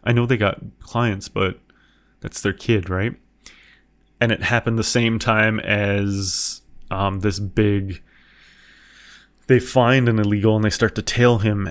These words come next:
and he gives them a message, and, uh, the, it ends up a bloody mess.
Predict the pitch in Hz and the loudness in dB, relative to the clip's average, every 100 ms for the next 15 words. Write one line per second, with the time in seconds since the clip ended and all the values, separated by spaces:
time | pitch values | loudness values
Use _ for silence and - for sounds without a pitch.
0 | - 104 85 101 107 95 107 104 98 110 | -2 -2 -2 0 0 2 -2 0 0 0
1 | 107 104 92 107 - 98 95 98 98 - | 2 0 0 -4 -4 -4 -4 -4 -6 -6
2 | - - - - - - - - _ _ | -8 -12 -14 -10 -8 -8 -12 -14 _ _
3 | - 101 110 104 101 - 110 110 101 - | -16 -4 0 0 0 0 2 2 0 -2
4 | - _ _ _ _ 117 101 110 104 101 | -4 _ _ _ _ -4 2 2 4 2
5 | 101 95 - - | 0 -2 -4 -10